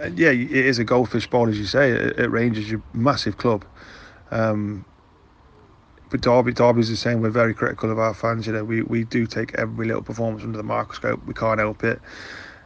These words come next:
Um, and I think Tom's used to that now, you know, because he got criticised a lot by our fans openly, you know, personally as well.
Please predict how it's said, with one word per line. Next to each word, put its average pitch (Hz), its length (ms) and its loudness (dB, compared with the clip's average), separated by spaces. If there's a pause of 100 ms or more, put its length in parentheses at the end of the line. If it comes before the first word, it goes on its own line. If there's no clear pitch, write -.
(100)
Um, 113 540 0
and 117 380 -2 (260)
I - 80 -6
think 131 220 -2
Tom's 143 280 4
used 131 200 4
to 113 60 0
that 110 180 0
now, 104 300 -6 (960)
you 117 100 -4
know, 104 100 -2
because 110 260 0
he 123 100 2
got 131 180 2
criticised 127 640 -2 (120)
a - 80 -6
lot 131 260 -2
by 117 160 -2
our 117 100 -2
fans 110 520 -8 (640)
openly, 117 540 0
you 107 140 -4
know, 107 120 -2
personally 113 500 -4
as 110 120 -4
well. 113 320 -2